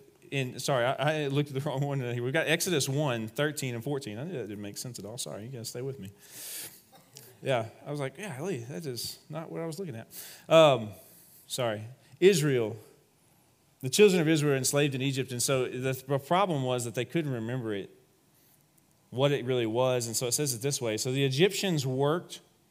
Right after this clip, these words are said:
the people of Israel without mercy. They made their lives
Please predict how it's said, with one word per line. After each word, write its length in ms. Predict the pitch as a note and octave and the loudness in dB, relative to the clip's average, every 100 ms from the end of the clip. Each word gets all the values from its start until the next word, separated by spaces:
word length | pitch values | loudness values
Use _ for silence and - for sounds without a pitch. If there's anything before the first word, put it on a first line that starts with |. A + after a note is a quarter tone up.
| _ _ _ _ _ - | _ _ _ _ _ -4
the 120 | C3+ | -4
people 460 | C3+ - F3 E3+ C#3 | -2 0 2 2 2
of 140 | B2 | 2
Israel 540 | C3 C#3+ B2 B2 A2+ A2 | -2 -2 -2 -2 -2 -2
without 520 | A2 - A2 A2+ E2+ | -4 -6 -4 -4 -6
mercy. 480 | G#2 G2+ - - - _ _ _ _ _ _ _ _ _ - - - - | -10 -8 -10 -12 -18 _ _ _ _ _ _ _ _ _ -20 -20 -20 -4
They 240 | C3+ F#3 | 0 2
made 340 | F#3+ F3 E3 C3+ | 2 0 0 0
their 140 | B2 | -2
lives 760 | A#2 A#2 A2+ G#2 G#2 G2 - | -2 -2 -2 -2 -6 -6 -8